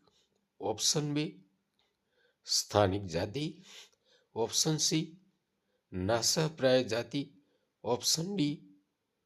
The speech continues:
હિંસક જાતિ. જવાબ છે ઓપ્શન ડી હિંસક જાતિ.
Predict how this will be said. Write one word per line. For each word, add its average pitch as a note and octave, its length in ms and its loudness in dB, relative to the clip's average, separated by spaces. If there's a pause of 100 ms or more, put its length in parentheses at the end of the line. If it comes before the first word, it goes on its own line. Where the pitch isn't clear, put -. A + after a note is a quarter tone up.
(680)
હિંસક C3 460 -2
જાતિ. D2 400 -6 (1000)
જવાબ F#2 380 4
છે C#3+ 200 -4 (440)
ઓપ્શન G#2+ 480 2
ડી F#3 200 2 (400)
હિંસક G2+ 460 -2
જાતિ. C#2 400 -6